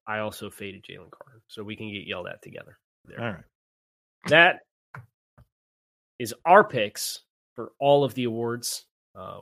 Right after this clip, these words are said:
Speaker 1: we did not do Comeback Player of the Year. That's just such an ambiguous award. Uh, we felt like <laughs> if you leave it open to interpretation to ten people, they're gonna interpret it ten different ways.
Speaker 2: Which is how it is. It really is.
Speaker 1: Exactly how it is. Yeah.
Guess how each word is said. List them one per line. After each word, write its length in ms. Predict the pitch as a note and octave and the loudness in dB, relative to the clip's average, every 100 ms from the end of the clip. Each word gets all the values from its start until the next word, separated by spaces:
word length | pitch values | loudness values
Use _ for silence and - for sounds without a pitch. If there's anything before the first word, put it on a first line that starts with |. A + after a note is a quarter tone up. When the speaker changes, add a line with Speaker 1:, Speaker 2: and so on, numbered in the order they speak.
| - | -10
Speaker 1:
we 180 | A#2 A#2 | -6 -2
did 200 | B2+ C#3 | 2 4
not 200 | C3 C3 | 4 2
do 140 | C#3 | -2
Comeback 500 | C3+ C3+ B2+ B2 A#2+ | 0 0 2 0 0
Player 260 | C3 B2 A#2 | -2 -2 -2
of 180 | A2+ | -6
the 80 | A2 | -8
Year. 160 | A#2+ C3+ | -6 -6
That's 220 | A2 - | -6 -8
just 220 | - B2 | -6 -6
such 220 | C3+ B2+ | -6 -6
an 160 | A#2+ A2 - | -6 -6 -8
ambiguous 960 | A2+ G2+ G2 B2 B2 B2 A2+ - - - _ _ - _ _ _ - | -10 -8 -6 -4 -2 -2 0 -2 -4 -6 _ _ -20 _ _ _ -10
award. 480 | A2 A2 C#3 G3 E3 - _ _ _ _ _ - | -6 -2 2 0 -2 -14 _ _ _ _ _ -12
Uh, 180 | F#2+ G2 | -10 -10
we 80 | G#2 | -14
felt 320 | - B2 A#2+ | -4 -2 -2
like 220 | A#2+ A#2 - - _ | -2 -2 -4 -20 _
<laughs> 320 | _ - - - | _ -20 -12 -2
if 120 | C3+ | 4
you 120 | C#3+ | 8
leave 160 | E3 E3 | 10 12
it 60 | |
open 240 | F3+ F3+ E3+ | 10 8 4
to 100 | E3 | 4
interpretation 640 | D3+ D#3 C#3+ C#3 C#3+ C#3 | 2 -2 0 0 0 -2
to 60 | A#2+ | 0
ten 220 | C#3+ C#3 | 2 2
people, 200 | D3 C#3+ | 2 0
they're 100 | B2 | 0
gonna 140 | A#2 | 0
interpret 320 | A2 A#2+ A2+ G#2+ | -2 -4 -4 -6
it 100 | - | -4
ten 160 | A2+ | -4
different 280 | G#2+ G#2 F2+ | -4 -8 -12
ways. 240 | D2+ - - | -14 -18 -6
Speaker 2:
Which 180 | - A#3+ | 0 4
is 80 | B3 | 8
how 160 | A3 G#3+ | 8 10
it 80 | |
is. 300 | A#3 D#3 - _ _ _ _ | 8 6 0 _ _ _ _
It 120 | C3+ C#3 | 0 6
really 260 | E3+ E3 | 6 6
is. 220 | C#3+ G#2+ | 4 0
Speaker 1:
Exactly 380 | B2 C3 D#3 B2+ | -2 6 6 6
how 140 | G2 E2 | -2 -6
it 100 | - | -10
is. 140 | - _ | -18 _
Yeah. 160 | A#2+ | -8